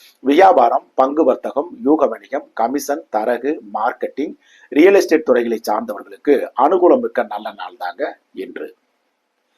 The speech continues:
மீனம் லக்ன அன்பர்களே, பதற்றமும் தடுமாற்றமும் உள்ள நாளாகவே இன்றும் இருக்கிறது. ஒரு சிலருக்கு பிள்ளைகளின் ஆரோக்கியத்தில் கவனம் செலுத்த வேண்டிய நாளாகவும்,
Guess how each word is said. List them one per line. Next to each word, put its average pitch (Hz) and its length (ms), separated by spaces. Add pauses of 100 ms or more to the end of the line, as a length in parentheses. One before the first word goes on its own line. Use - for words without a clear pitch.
(340)
மீனம் 180 360
லக்ன 117 360 (440)
அன்பர்களே, 127 680 (140)
பதற்றமும் 175 600 (100)
தடுமாற்றமும் 151 540
உள்ள 127 240
நாளாகவே 113 760 (120)
இன்றும் 110 320
இருக்கிறது. 90 640 (300)
ஒரு 139 200
சிலருக்கு 151 460
பிள்ளைகளின் 139 480
ஆரோக்கியத்தில் 107 800
கவனம் 131 320
செலுத்த 120 280
வேண்டிய 104 340
நாளாகவும், 104 640